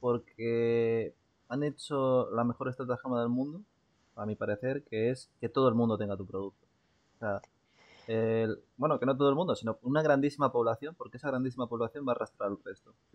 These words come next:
decir, ahora mismo, el, estos mercados, salvo Telegram, que se ha especializado en plan rollo más,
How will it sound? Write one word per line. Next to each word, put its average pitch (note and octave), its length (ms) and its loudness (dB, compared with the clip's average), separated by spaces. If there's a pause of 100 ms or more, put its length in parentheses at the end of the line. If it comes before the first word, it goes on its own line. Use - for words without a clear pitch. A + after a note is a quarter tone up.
decir, A#2 180 -8
ahora B2+ 220 4
mismo, A#2 440 -2 (380)
el, G#2+ 840 -4 (180)
estos B2+ 220 -8
mercados, B2 440 -2
salvo G2+ 200 -2
Telegram, A2+ 380 0
que G#2 100 -20
se - 80 -20
ha - 20 -16
especializado G#2 720 -6
en G2+ 80 -14
plan G2+ 240 -12
rollo G2+ 280 -14
más, G2 320 -8